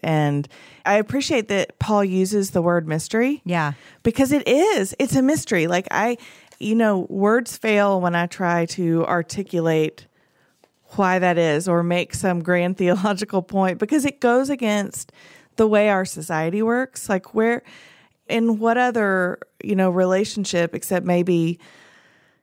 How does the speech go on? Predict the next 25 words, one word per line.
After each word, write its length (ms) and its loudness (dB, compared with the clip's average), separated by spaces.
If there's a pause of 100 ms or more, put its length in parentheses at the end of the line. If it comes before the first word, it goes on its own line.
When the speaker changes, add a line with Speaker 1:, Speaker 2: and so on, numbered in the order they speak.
(140)
Speaker 1:
you 100 -8
know, 160 2
yeah, 340 2
like, 200 0
maybe 340 2
with 200 2
my 120 -2
kids, 420 0
but 140 -6
even 340 0
then 540 2
it's, 440 -6 (840)
it 220 0
falls 480 -2
way 400 0
short, 680 0
Speaker 2:
Mm-hmm. 440 -6
Speaker 1:
you 80 2
know, 220 2
but 260 -2
we're 300 2
so 380 2
used 500 -2
to 160 0
meriting 1040 0